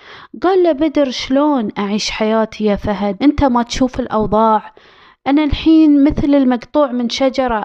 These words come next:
أنا كنت مدلل دلال عند أبوي وأمي،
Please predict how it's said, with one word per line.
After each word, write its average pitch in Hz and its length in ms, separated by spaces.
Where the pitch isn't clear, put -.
أنا 247 180
كنت 277 420
مدلل 220 720
دلال 220 600
عند 185 340
أبوي 214 420
وأمي، 202 540